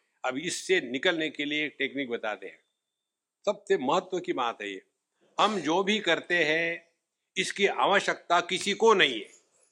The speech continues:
ये स्पष्ट समझ लो, किसी को नहीं। जैसे हम यहाँ आकर के आपके सामने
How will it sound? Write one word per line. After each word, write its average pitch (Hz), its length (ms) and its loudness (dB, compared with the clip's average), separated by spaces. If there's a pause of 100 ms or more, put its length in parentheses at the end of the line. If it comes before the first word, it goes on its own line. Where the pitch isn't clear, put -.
(1700)
ये 175 100 4
स्पष्ट 196 380 -2
समझ 147 280 -2
लो, - 220 -18 (2250)
किसी 165 180 -6
को 104 180 -8
नहीं। - 160 -20 (1500)
जैसे 151 200 0
हम 156 220 0
यहाँ 143 240 2
आकर 135 240 -2
के 156 200 0
आपके 135 480 -2
सामने 123 420 -2